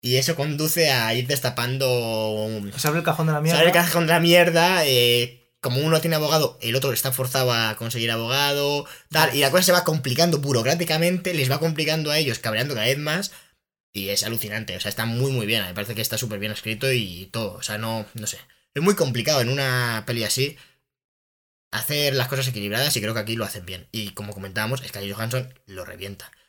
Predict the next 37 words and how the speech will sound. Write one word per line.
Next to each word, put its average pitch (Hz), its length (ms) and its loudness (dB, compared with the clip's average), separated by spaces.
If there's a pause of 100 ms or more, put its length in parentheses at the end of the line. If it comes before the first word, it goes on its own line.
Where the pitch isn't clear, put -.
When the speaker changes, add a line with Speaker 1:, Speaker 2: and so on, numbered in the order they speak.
(120)
Speaker 1:
porque 98 200 -12
es - 80 -4
alucinante, 101 640 -10
o - 40 -10
sea, - 120 -8
hace - 140 -10
de 98 420 -10
madre 110 440 -4 (880)
súper 101 320 -6
bien, 101 260 -4 (140)
o - 40 -18
sea, 95 320 -8
en 95 100 -12
plan 101 200 -6
de, 101 500 -2 (420)
ya 95 80 -10
no 107 100 -8
de 101 80 -6
madre, 123 220 -2
sino 101 200 -4
de, 95 420 -8 (600)
eh, 87 500 -14
no 98 80 -10
sé 107 140 -6
cómo, 104 760 -4
porque 104 160 -8
además 120 160 -2
sigue, 127 540 0
insiste 117 280 -2
bastante 127 360 -2
en 110 120 -4
que 113 100 -6
sean 107 140 -2
las 107 100 -8
aspiraciones, 139 920 0
el 110 120 -4
pasado 127 840 -2